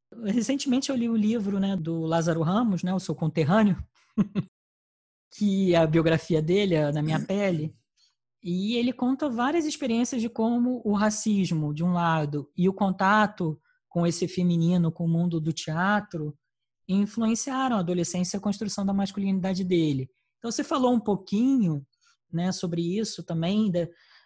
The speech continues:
da sua experiência como, de um lado, como um homem negro e todo o, o estereótipo de hipermasculinidade e de hipersexualização dos corpos negros,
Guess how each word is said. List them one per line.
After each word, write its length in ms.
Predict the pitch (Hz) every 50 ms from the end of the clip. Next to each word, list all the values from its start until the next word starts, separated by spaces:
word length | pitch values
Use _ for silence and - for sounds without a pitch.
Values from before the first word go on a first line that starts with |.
| _ _ -
da 100 | 170 165
sua 260 | - - 233 233 294
experiência 840 | 285 - - - 202 196 196 180 180 196 220 233 214 - - 180 160
como, 480 | - 185 175 175 175 170 170 175 165 165
de 120 | 156 190
um 40 | 202
lado, 260 | 185 185 190 180 175
como 180 | - 180 175 175
um 40 |
homem 240 | 175 175 170 170 170
negro 640 | 165 160 160 170 190 196 196 165 165 156 151 143 - _ _ _ _ _ _
e 60 | 165
todo 460 | 151 - - 180 196 233 220 202 202 196
o, 380 | 175 170 165 160 151 151 151 - _ _ _ _ -
o 40 |
estereótipo 840 | 160 - - - 180 180 180 160 160 165 190 190 - - - - 170
de 280 | 156 160 170 165 170 - _
hipermasculinidade 2000 | - 156 165 - - 156 131 147 - _ 147 170 165 - - 170 160 160 156 151 147 143 143 135 135 151 170 190 185 180 175 160 143 143 143 143 139 139 139 139 135 - - - _ _
e 60 | 160
de 140 | 147 156 165
hipersexualização 1120 | 165 170 - 147 - - - 143 - - - 147 147 147 147 147 135 - - 151 156 175 180
dos 160 | 170 143 -
corpos 480 | - - 156 165 160 156 - - 143 139
negros, 600 | 151 151 160 180 208 220 196 160 151 151 151 -